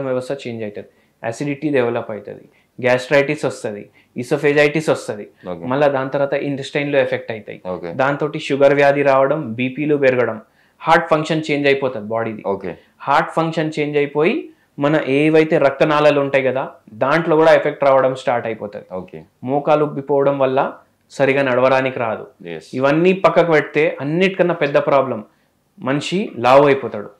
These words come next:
Speaker 2: ఓకే.
Speaker 1: ఎందుకు
Speaker 2: ఒబెసిటీ.
Speaker 1: లావు అయిపోతాడు? ఒబిసిటీ. ఎందుకు వస్తది? అందరు వెయిట్ లాస్, వెయిట్ లాస్, వెయిట్ లాస్ అంటారు, కానీ వెయిట్ వచ్చేది ఈ షుగర్లతోటే.
Speaker 2: So, ఇప్పుడు
Speaker 1: అందుకే
Speaker 2: ఇవి తగ్గించుకుంటే వెయిట్ లాస్ అవుతామా సార్ మనం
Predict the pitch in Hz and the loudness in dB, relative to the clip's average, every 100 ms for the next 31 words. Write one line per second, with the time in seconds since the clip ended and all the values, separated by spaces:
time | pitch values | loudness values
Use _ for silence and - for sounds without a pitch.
0 | - 87 87 82 135 165 170 165 165 160 | -6 -6 -6 -6 -2 0 4 4 4 2
1 | 160 160 156 151 165 - 135 147 143 117 | 0 -2 -2 -4 -8 -6 -2 -2 -4 -8
2 | 104 131 156 160 156 - 156 151 151 151 | -10 -6 -6 -2 -2 0 -2 -2 -8 -12
3 | _ _ _ 135 160 175 156 156 156 156 | _ _ _ -4 4 4 4 2 2 0
4 | 151 147 151 147 151 135 147 147 135 - | 2 -2 0 0 0 -2 -2 -2 -6 -6
5 | - - _ - 135 135 117 139 147 135 | -8 -14 _ -4 -2 0 2 0 0 -4
6 | 143 143 143 143 139 135 135 127 110 98 | -4 -4 -4 -2 0 2 0 -6 -10 -14
7 | _ _ _ _ 170 170 135 151 151 143 | _ _ _ _ -2 0 2 0 2 2
8 | 165 220 139 131 156 151 185 185 160 147 | 2 -2 -4 -4 0 2 0 -2 0 2
9 | 135 135 120 127 131 120 120 117 120 117 | 2 2 2 2 0 -2 -4 -4 -6 -8
10 | 127 | -12